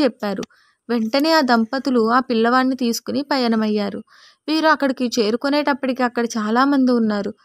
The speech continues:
వారు ఈ పిల్లవాడి గురించి మాట్లాడుకుంటున్నారు. గణపతిని దర్శించుకుని దక్షిణామూర్తి సన్నిధికి వెళ్ళి పిల్లవాడిని స్వామి పాదాల చెంత ఉంచి ప్రార్థించసాగారు. ఒక గంట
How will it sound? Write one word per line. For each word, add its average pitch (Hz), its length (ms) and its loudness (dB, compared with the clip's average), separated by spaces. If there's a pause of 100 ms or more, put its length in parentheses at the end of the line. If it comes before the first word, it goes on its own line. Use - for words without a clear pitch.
(260)
వారు 254 400 2
ఈ 269 160 0
పిల్లవాడి 262 560 0
గురించి 254 400 0
మాట్లాడుకుంటున్నారు. 220 1040 -2 (540)
గణపతిని 285 460 0
దర్శించుకుని 262 840 0
దక్షిణామూర్తి 262 760 -2
సన్నిధికి 240 580 0
వెళ్ళి 220 380 2 (520)
పిల్లవాడిని 254 800 2
స్వామి 226 380 2
పాదాల 240 580 2
చెంత 262 200 0
ఉంచి 226 460 2
ప్రార్థించసాగారు. 226 1120 0 (460)
ఒక 302 160 2
గంట 220 280 2